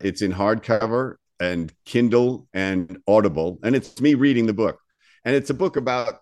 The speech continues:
taking action. It's not just something to read. You'll get a certain amount out of it by reading it. It'll change how you see confidence and boldness and realize that you can build your boldness muscle and stop missing opportunities and having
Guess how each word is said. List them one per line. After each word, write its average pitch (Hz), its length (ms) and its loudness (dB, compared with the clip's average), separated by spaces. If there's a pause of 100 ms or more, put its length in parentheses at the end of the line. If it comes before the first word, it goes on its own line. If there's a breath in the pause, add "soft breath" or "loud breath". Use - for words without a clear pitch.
taking 127 360 -2
action. 117 460 -4
It's - 200 -10
not 123 180 -2
just 120 200 -2
something 113 300 -2
to 101 60 -2
read. 98 400 -4
You'll 120 400 2
get 135 160 -2
a 156 60 -6
certain 131 320 -2
amount 117 260 0
out 110 120 -2
of 101 160 -10
it 113 140 -6
by 92 120 -4
reading 110 340 -2
it. 90 120 0
It'll 92 220 -6 (160)
change 120 440 -2
how 110 200 -2
you 104 400 0 (240 loud breath)
see 131 520 0
confidence 101 640 -4
and 92 180 -2
boldness 101 580 2
and 90 320 -4
realize 98 500 0
that 90 180 -8
you 92 280 -6
can 113 480 -2
build 92 540 0
your 92 160 -2
boldness 90 560 -2
muscle 90 520 -6 (440 soft breath)
and 101 360 -4 (120)
stop - 540 -4
missing 104 480 0
opportunities 92 840 -2
and 95 160 -4
having 95 500 -6